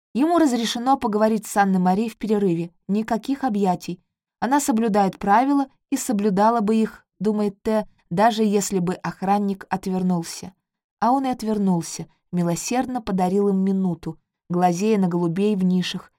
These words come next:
вечных, глупых, толстогрудых голубей, гуляющих перед судом и дремлющих после еды на мраморных завитках поэтов.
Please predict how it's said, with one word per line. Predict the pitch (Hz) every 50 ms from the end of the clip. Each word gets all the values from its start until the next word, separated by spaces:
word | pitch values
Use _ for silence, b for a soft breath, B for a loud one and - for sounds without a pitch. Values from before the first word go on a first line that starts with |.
| _ _ -
вечных, | 160 180 214 254 247 - - 214 214 208 190
глупых, | 190 160 170 170 196 220 220 220 - 214 - - _ _ _ _ _ _ _
толстогрудых | - 196 196 190 - - 175 165 165 175 175 202 214 196 208 190 185
голубей, | 180 190 196 196 196 180 170 170 180 165 160 165 165 - _ _ _ _ -
гуляющих | 160 170 170 175 185 208 220 226 208 - - 202 -
перед | - 180 180 175 165
судом | - - 170 170 190 208 233 233 220 - _ _ _ _ _ _
и | - 202
дремлющих | 175 170 180 196 214 226 226 214 214 196 - - 214 196 - -
после | - - 185 185 - 190 175 170 170
еды | 165 160 190 208 214
на | 202 185 175
мраморных | 165 165 170 175 180 180 175 170 175 175 160
завитках | 165 170 165 160 - - - 165 165 160 - -
поэтов. | - 160 160 160 160 160 - -